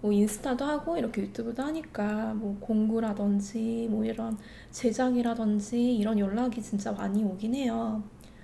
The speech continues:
많이 오는데, 음, 저도 이런 일을 좀 오래, 유튜브를 좀 오래 했었고 막 하다 보니까 이게 그냥 무조건 뭔가 막 만드는 거보다는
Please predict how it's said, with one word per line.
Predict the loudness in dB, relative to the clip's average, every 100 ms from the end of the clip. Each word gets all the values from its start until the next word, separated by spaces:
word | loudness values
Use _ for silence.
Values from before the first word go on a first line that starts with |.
| -20 -20 -8
많이 | -2 2
오는데, | 4 4 4 2 0 -2 -8 -20 -20 -20 -20 -20 -20 -20 -20 -20 -18 -6
음, | -2 2 2 4 4 4 4 4 2 0 -4 -10 -4
저도 | 0 4 4 4 4
이런 | 4 4 4
일을 | 6 4 2
좀 | 0 2
오래, | 4 4 4
유튜브를 | 2 0 0 0
좀 | 0 2
오래 | 2 2
했었고 | 0 -6 -8 -4 0 2
막 | 2 -2
하다 | -2 -2 0
보니까 | 2 2 2 -2 -2 -4 -6 -14 -20 -20 -20 -20 -20 -20 -10 -4
이게 | 0 0
그냥 | 2 4 4
무조건 | 4 2 2 0 2 2 2
뭔가 | 2 4 4 4 2 0
막 | -2 -4 -2
만드는 | 2 2 2 2
거보다는 | 0 -2 -2 0 0 0